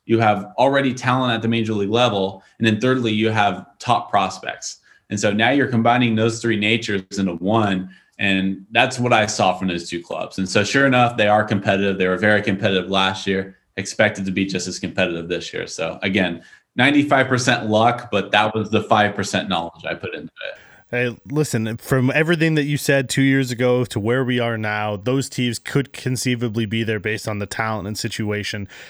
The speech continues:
Speaker 2: Might be a great call. You know, we, we talk in, in September or October,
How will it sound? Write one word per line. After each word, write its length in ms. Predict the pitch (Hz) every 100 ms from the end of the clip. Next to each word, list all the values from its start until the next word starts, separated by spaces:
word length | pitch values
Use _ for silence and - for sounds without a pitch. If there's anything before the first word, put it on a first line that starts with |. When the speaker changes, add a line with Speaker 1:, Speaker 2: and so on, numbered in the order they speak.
| -
Speaker 2:
Might 180 | - 170
be 100 | 202
a 40 | 190
great 220 | 185 190
call. 380 | 156 185 127 98
You 80 |
know, 160 | 113 123
we, 240 | 120 131 123
we 100 | 123
talk 400 | 123 131 135 135
in, 180 | 131 120
in 200 | 123 117
September 540 | - 117 139 131 131
or 40 | 117
October, 640 | 113 - 165 151 123 117